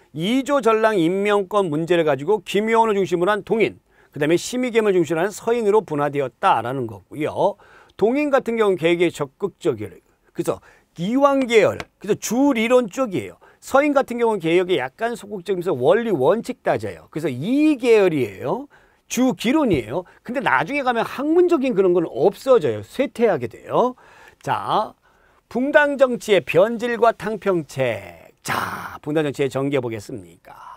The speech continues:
아, 남인과 북인의 정-, 분당이 돼요. 어, 임진왜란 전에 정렬인 모반 사건을 계기로 온건파인 남인과 급진파 북인, 여기에 또 뭐까지?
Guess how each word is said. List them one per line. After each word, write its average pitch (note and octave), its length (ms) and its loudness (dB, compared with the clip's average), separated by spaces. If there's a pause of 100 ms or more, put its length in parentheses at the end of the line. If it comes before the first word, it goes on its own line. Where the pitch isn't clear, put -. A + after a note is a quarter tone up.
(100)
아, B2 220 -6 (440)
남인과 G#3+ 440 0
북인의 G3 360 0
정-, F3 300 0 (360)
분당이 G#3+ 400 2
돼요. G2+ 240 -10 (380)
어, F3 400 4
임진왜란 A#3+ 420 4
전에 G3+ 220 2
정렬인 G3+ 440 2
모반 F3 300 4
사건을 E3+ 400 0
계기로 C3+ 360 -2
온건파인 F#3+ 800 0
남인과 C3+ 440 -2
급진파 D#3 440 -6
북인, D#3+ 360 -2 (280)
여기에 G3 420 2
또 A#3 140 0
뭐까지? E3+ 580 0